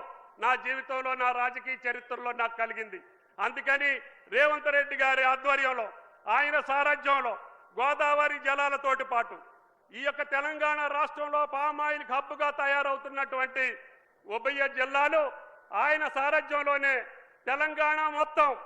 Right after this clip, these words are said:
ఆ వాణిజ్య పంటను పండించి, నా రైతుని రాజును చేసి,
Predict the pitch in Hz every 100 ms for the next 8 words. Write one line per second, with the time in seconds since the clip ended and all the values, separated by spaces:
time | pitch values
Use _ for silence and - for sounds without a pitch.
0 | - - - 202 233 233 269 285 277 285
1 | 262 262 269 269 262 277 302 320 330 269
2 | - - - 220 269 269 262 302 294 302
3 | 294 262 302 311 302 302 311 330